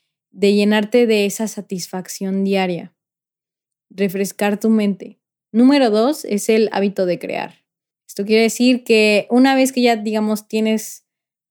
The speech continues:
la gasolina interna, pues ahora solamente queda moverse. Si nada más se queda en la gasolina, pues realmente no estás creando nada, no estás llevando una vida creativa, solamente estás haciendo, eh, digamos, en mitad del trabajo.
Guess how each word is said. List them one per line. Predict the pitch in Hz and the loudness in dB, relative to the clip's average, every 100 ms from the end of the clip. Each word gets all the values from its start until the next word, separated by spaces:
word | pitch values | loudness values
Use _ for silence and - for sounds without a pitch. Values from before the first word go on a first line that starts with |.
| _ | _
la | 185 180 | -6 -4
gasolina | 180 185 190 214 214 | -4 -4 -2 0 0
interna, | 214 196 196 202 220 220 | 0 0 -2 -2 -4 -6
pues | 175 | -8
ahora | 175 180 180 | -6 -6 -6
solamente | 185 180 180 175 185 | -8 -8 -8 -8 -8
queda | 190 180 | -6 -6
moverse. | 175 170 190 240 - - _ _ _ _ | -6 -6 -6 -6 -8 -20 _ _ _ _
Si | - | 0
nada | 226 247 | 2 4
más | 262 | 2
se | 262 240 | 0 0
queda | 247 247 240 | 2 2 2
en | 220 | 0
la | 185 | -2
gasolina, | 185 175 196 214 226 226 | -4 -2 0 2 0 -2
pues | 180 | -6
realmente | 165 202 208 208 208 | -4 -2 0 0 0
no | 208 | -2
estás | 196 196 | -4 -8
creando | - 190 190 196 | -6 -4 -4 -2
nada, | 202 247 269 220 | -2 0 2 2
no | 208 | 0
estás | 208 233 | 0 0
llevando | 214 202 208 208 | 0 0 0 -2
una | 208 202 | -2 -2
vida | 202 202 | 0 -2
creativa, | 196 190 - 247 208 | -4 -8 -2 0 0
solamente | 208 208 208 208 | -2 -4 -4 -6
estás | 208 208 | -6 -4
haciendo, | 196 190 190 190 190 _ _ _ _ | -4 -6 -10 -10 -14 _ _ _ _
eh, | - 185 180 | -10 -10 -10
digamos, | 185 185 185 185 180 _ _ _ _ _ _ | -10 -10 -10 -12 -16 _ _ _ _ _ _
en | - 202 | -4 -2
mitad | 190 220 220 | 0 0 2
del | 214 196 | 2 2
trabajo. | 190 190 202 - 180 | 0 0 -2 -6 -12